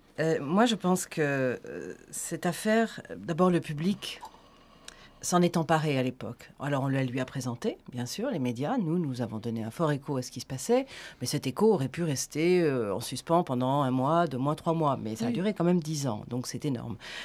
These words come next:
Speaker 1: Donc le public s'y est installé. Il y a eu une... Alors, à quoi ça correspond de manière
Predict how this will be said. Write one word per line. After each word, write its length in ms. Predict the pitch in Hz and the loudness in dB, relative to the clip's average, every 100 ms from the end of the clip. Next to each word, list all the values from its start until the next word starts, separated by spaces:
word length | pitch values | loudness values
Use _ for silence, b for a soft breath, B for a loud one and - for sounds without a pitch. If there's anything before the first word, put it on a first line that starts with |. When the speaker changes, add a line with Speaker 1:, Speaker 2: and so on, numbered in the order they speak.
| B | B
Speaker 1:
Donc 160 | 180 185 | 0 4
le 80 | 190 | 4
public 280 | 202 262 | 4 2
s'y 140 | - 196 | 4 4
est 120 | 180 | 6
installé. 440 | 175 - 120 92 - - - | 4 2 -2 -4 -10 -12 -10
Il 160 | 131 | -4
y 40 | 156 | 2
a 40 | |
eu 60 | 175 | 4
une... 300 | 165 151 147 B B B B B B B B | 4 2 -2 B B B B B B B B
Alors, 260 | 160 165 - _ | 2 2 2 _
à 80 | 165 | -2
quoi 160 | 202 | 2
ça 120 | 196 185 | 2 2
correspond 380 | 170 165 - 196 | 4 2 4 4
de 40 | |
manière 320 | 165 160 156 | 4 4 0